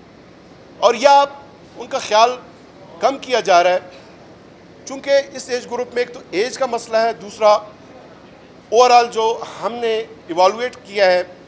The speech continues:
जो already patients हैं किसी भी एज ग्रुप का, खसूसन diabetes, अ,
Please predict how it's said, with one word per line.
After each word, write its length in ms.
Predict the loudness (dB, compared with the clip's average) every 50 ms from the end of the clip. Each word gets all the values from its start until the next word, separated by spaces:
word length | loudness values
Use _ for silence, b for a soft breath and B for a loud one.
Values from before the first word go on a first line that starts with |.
| -20 -20 -20 -20 -20 -20 -16 -2
जो 80 | 2 4
already 360 | 4 4 2 -2 -4 -6 -6 -4 -4
patients 480 | -4 -4 -2 -2 -4 -4 -4 -4 -6 -6
हैं 180 | -6 -8 -8 -12 -18 -20 -20 -16
किसी 180 | -12 -12 -10 -6
भी 100 | -4 -2
एज 180 | -2 -2 -4 -8
ग्रुप 240 | -10 -12 -12 -10 -10
का, 100 | -10 -10 -10 -12 -20 -20 -20 -20 -20 -20 -20 -20 -20 -20 -20 -20 -20 -20 -20 -20 -20 -12 -12
खसूसन 340 | -10 -10 -8 -6 -6 -4 2
diabetes, 540 | 4 4 4 4 -2 -8 -8 -10 -14 -16 -16
अ, 1120 | -18 -20 -20 -20 -20 -20 -20 -20 -20 -20 -20 -20 -20 -20 -20 -20 -20 -20 -16 -6 0